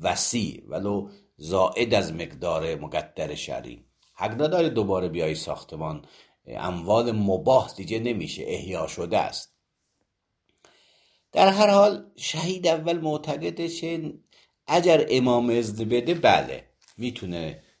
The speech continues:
اه، بسازه و اون موقع ضامن نیست در راه وسیع. اما اگر امام از اذن نده، بیاد بسازه، این ضامن است.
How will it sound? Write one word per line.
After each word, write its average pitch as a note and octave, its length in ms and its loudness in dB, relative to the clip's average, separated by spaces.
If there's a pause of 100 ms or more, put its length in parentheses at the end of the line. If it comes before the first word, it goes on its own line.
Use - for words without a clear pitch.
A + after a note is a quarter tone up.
(140)
اه، C#2 260 -10
بسازه D#2 1000 -4 (600)
و E2+ 360 0
اون F2+ 120 -8
موقع F#2 680 0 (340)
ضامن G2 520 0
نیست F2 460 -6
در D#2+ 160 -2
راه F#2+ 360 -2
وسیع. D#2+ 680 -6 (1000)
اما F#3 340 2
اگر F3 280 4
امام A#2 300 4
از G#2 280 -2 (100)
اذن G2 440 -4
نده، F#2+ 240 -4
بیاد F#2+ 440 -2
بسازه، A2 880 -4 (140)
این A2 540 -8
ضامن D2+ 580 -4
است. - 480 -14